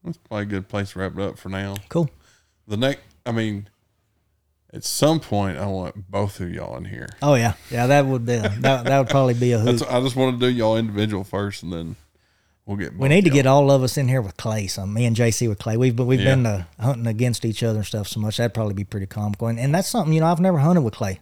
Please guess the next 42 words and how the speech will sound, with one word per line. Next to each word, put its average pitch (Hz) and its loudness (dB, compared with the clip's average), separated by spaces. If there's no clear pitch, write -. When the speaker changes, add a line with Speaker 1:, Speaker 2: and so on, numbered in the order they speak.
Speaker 2:
I 127 -6
don't 127 0
know 135 2
why 131 2
we 127 2
never 127 0
have, 123 0
but, 95 -10
uh, 98 -4
we 117 0
both 127 2
talk 147 2
about 107 -2
it 104 -4
all 101 -4
the - -10
time, 110 -4
but 110 -6
we 98 -6
never, 107 -4
never 104 -6
Speaker 1:
Yeah. 92 -4
Speaker 2:
have 101 -8
done 110 -4
it. 110 -10
Speaker 1:
Well, 120 0
it's 113 -2
same 98 -2
me 98 -2
and 98 -6
Clay. 107 0
I've 104 -2
been, 104 -2
I've 101 -4
been 104 -2
supposed 110 -2
to 104 -8
go 104 -2
hunting 104 -4
with 98 -2
him 98 -4
for 85 -12